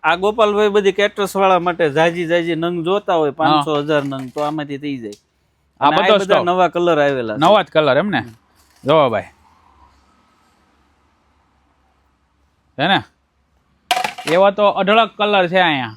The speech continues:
Speaker 2: આપણે આમ વેરાયટી કેટલી છે અરવિંદભાઈ?
Speaker 1: બધું થઈને તો પાંચ હજાર બાર.
Speaker 2: પાંચ હજાર
Speaker 1: કલર
Speaker 2: બાર.
Speaker 1: બધા, હા.
Speaker 2: હા. અને આ બધા બોક્સ ભર્યા એ શું છે?
Speaker 1: એ આપેલો છે પાર્ટી વાળાને.
Speaker 2: ઠીક.
Speaker 1: ભરવાનું બાકી છે.
Speaker 2: ઠીક, તમે મને હમણાં કેટરર્સ વાળાને કહેતા એને
Speaker 1: હા,
Speaker 2: આપો.
Speaker 1: કેટરર્સ વાળા હોય, હોટલ વાળા હોય, એના બધા સ્ટોક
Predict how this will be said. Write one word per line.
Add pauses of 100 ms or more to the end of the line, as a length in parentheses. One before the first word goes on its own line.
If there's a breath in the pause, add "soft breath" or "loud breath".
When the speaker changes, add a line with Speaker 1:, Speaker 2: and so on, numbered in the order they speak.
(120)
Speaker 2:
આપણે
આમ
વેરાયટી
કેટલી
છે
અરવિંદભાઈ? (420)
Speaker 1:
બધું
થઈને
તો
પાંચ
હજાર
બાર. (260)
Speaker 2:
પાંચ
હજાર
Speaker 1:
કલર
Speaker 2:
બાર.
Speaker 1:
બધા,
હા.
Speaker 2:
હા. (340)
અને
આ
બધા
બોક્સ
ભર્યા
એ
શું
છે? (540)
Speaker 1:
એ
આપેલો
છે
પાર્ટી
વાળાને.
Speaker 2:
ઠીક.
Speaker 1:
ભરવાનું
બાકી
છે.
Speaker 2:
ઠીક,
તમે
મને
હમણાં
કેટરર્સ
વાળાને
કહેતા
એને
Speaker 1:
હા,
Speaker 2:
આપો.
Speaker 1:
કેટરર્સ
વાળા
હોય,
હોટલ
વાળા
હોય,
એના
બધા
સ્ટોક